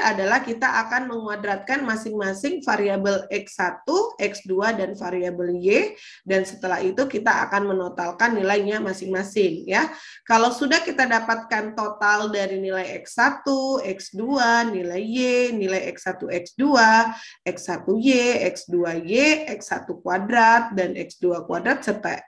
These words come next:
Y kuadrat, maka ini bisa kita jadikan dasar untuk membuat persamaan, ya. Jadi bagaimana persamaan itu bisa kita buat, adik-adik? Maka saya kembali mengkopikan,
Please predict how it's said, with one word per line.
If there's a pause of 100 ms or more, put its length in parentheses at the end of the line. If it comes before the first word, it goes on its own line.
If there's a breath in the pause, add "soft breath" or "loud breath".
(100)
Y
kuadrat, (320 loud breath)
maka
ini
bisa
kita
jadikan
dasar
untuk
membuat
persamaan,
ya. (400 loud breath)
Jadi
bagaimana
persamaan
itu
bisa
kita
buat,
adik-adik?
Maka
saya
kembali
mengkopikan,